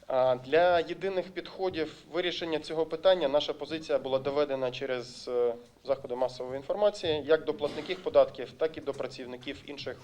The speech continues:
правоохоронних органів. Це Генеральна прокуратура, а, в першу чергу. А, наскільки бізнес нам повірив, нам, іншим правоохоронним органам, е, ви, ви можете бачити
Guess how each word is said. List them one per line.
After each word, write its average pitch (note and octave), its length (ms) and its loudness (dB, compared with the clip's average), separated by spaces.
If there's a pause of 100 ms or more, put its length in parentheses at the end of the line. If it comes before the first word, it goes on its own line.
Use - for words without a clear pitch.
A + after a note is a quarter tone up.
(100)
правоохоронних B2+ 720 -2 (220)
органів. G#2+ 440 -6 (120)
Це A#2 280 -4 (300)
Генеральна C3 400 2
прокуратура, A#2+ 640 -4 (1080)
а, A2 120 0
в - 100 -4
першу B2 340 -2
чергу. G#2+ 420 -2 (520)
А, B2+ 240 4
наскільки D#3+ 520 -2
бізнес E3 400 -4
нам D#3+ 220 4
повірив, E3 520 0 (100)
нам, C#3+ 640 4
іншим D3+ 360 -4
правоохоронним B2+ 840 0
органам, B2 640 -2 (320)
е, A2+ 160 0 (120)
ви, C#3 140 -4 (320)
ви C3+ 80 -4
можете C#3 460 0
бачити B2+ 680 2